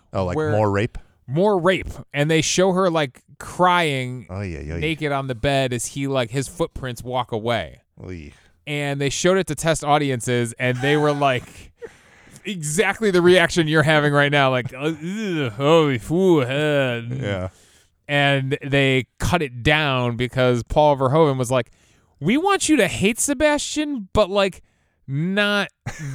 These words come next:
Speaker 2: that <laughs> much yet."
Speaker 1: Yeah.
Speaker 2: Like,
Speaker 1: Yeah.
Speaker 2: maybe once he commits murder, then you can hate him that much.
Speaker 1: Sure.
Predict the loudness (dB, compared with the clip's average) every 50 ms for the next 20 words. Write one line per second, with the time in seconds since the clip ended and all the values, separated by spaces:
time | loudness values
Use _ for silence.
0 | -10 -2 0 0 0 0 -2 -4 -8 -4 -2 0 2 0 0 -2 -6 -10 -10 -10
1 | -10 -12 -14 _ -12 -8 -6 -2 2 2 2 2 0 -6 -10 -10 -10 -8 -6 -4
2 | -4 -4 -6 -6 _ _ _ _ _ _ _ -8 -6 -6 -6 -4 -4 -2 -2 -2
3 | -2 -4 -4 -4 -4 -4 -6 -10 -6 -6 -4 -2 -2 -4 -4 -4 0 2 2 4
4 | 4 2 2 2 0 -2 -2 -4 -4 -4 -6 -6 -2 -2 -2 0 0 0 -2 -2
5 | -4 -4 -4 -4 -4 -4 -4 -8 -12 -14 -14 -16 _ _ -10 -8 -6 -6 -8